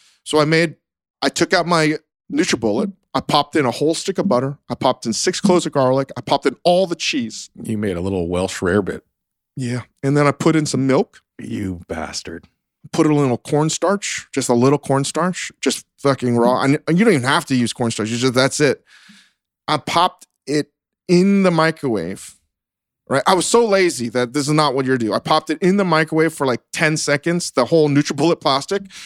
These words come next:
Speaker 1: 'cause, like, <laughs> I, I was just in a fugue state of trying to figure out how to do this. And I was like, "Mm, this is, this is actually what makes microwaving bad." But I was like, "Ten seconds, I'll deal with it."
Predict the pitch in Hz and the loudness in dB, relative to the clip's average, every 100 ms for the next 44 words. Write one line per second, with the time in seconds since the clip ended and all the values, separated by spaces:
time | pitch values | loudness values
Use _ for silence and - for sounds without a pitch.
0 | - - - 403 381 - 170 392 - 160 | -8 -8 0 2 4 4 4 2 -2 -6
1 | - 160 160 156 180 - - _ - 175 | -2 0 0 2 0 -2 -12 _ -2 0
2 | 165 - 175 170 - 156 160 156 - 160 | 0 0 -2 0 0 2 4 2 2 0
3 | 139 147 143 151 135 123 151 175 160 143 | 0 0 2 2 0 2 2 2 2 0
4 | 135 127 202 202 190 196 190 180 175 175 | 0 -2 0 0 2 2 2 0 -2 -2
5 | 143 165 143 143 143 139 139 120 120 170 | 0 0 2 2 2 2 -2 0 2 2
6 | 160 147 - - 151 143 147 135 127 139 | 2 -2 -4 -4 0 2 2 0 0 0
7 | 143 131 135 156 269 269 254 247 226 202 | 0 0 -2 0 0 2 0 0 0 0
8 | 208 190 - _ _ _ _ - - - | 2 2 -2 _ _ _ _ -12 -12 -18
9 | - | -4